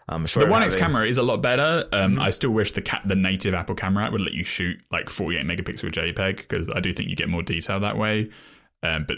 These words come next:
Speaker 2: right now, the only way you can do it is by shooting raw, which kinda sucks 'cause it just takes up way too much space, so I don't do it. Um, always on display was cool.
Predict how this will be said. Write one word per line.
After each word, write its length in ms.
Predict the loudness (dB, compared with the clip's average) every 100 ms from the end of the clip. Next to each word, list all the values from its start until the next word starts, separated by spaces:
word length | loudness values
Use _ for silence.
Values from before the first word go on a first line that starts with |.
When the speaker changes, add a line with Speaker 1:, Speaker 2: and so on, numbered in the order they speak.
| -6
Speaker 2:
right 200 | -4 -2
now, 100 | 0
the 80 | 0
only 140 | 0
way 80 | 0
you 60 | -2
can 100 | -2
do 80 | -2
it 60 |
is 80 | -2
by 100 | -4
shooting 400 | -4 -4 -2 -2
raw, 260 | 0 0 -2 -4
which 260 | -8 -8 -10
kinda 220 | -8 -4
sucks 400 | -4 -6 -10 -10
'cause 200 | -8 -8
it 40 |
just 160 | -8 -8
takes 180 | -8 -6
up 60 |
way 180 | -4 -4
too 140 | -4
much 140 | -6 -4
space, 260 | -6 -4
so 100 | -4
I 40 | -4
don't 180 | -4 -4
do 160 | -2
it. 100 | -4 -8 -18 -20 -20 _ _
Um, 340 | -4 -2 -4 -6 0
always 240 | 4 4
on 60 | 4
display 340 | 2 2 2
was 140 | 2 -2
cool. 640 | -2 2 2 2 2